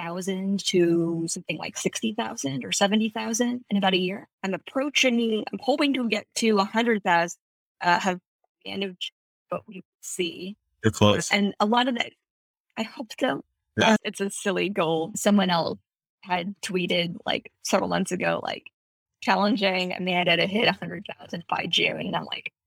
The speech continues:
Speaker 1: "Dang it, I never forgot that tweet." So I'm gonna see if I can hit that goal. Anyway, that's boring. But I think about the raw growth, like, how I brought in new followers. That came in largely through Twitter threads and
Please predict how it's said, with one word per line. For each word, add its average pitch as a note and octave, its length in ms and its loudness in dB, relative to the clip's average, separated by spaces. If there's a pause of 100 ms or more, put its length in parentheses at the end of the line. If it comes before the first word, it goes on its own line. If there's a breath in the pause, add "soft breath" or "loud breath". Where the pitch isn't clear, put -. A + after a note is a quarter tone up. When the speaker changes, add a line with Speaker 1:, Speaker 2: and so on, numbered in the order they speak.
(140)
Speaker 1:
"Dang B3 220 6
it, A#3+ 140 4
I G3+ 40 2
never F#3+ 220 2
forgot F#3+ 360 -2
that - 160 -12
tweet." - 340 -12
So - 260 -12 (360)
I'm G#3+ 100 4
gonna G#3+ 180 2
see G#3+ 120 0
if F#3 80 0
I F3 80 4
can F#3+ 120 -2
hit G3+ 160 -6
that - 180 -20
goal. - 160 -20 (360)
Anyway, G3 240 0
that's G3 140 -6
boring. - 220 -20 (140)
But B3+ 140 4
I A#3+ 100 2
think B3 180 -4
about G#3 320 -6 (100)
the F#3 140 -2
raw F3 300 4
growth, E3 400 -6
like, A3 120 -10
how E3+ 140 2
I E3+ 100 4
brought E3+ 320 -6
in E3+ 100 -6
new D#3+ 140 -6
followers. - 320 -16 (480)
That G#3+ 180 6
came A#3+ 240 2
in G#3 120 4
largely F3 460 -2
through E3 280 -14
Twitter - 360 -4
threads - 460 -16 (360)
and F3 500 0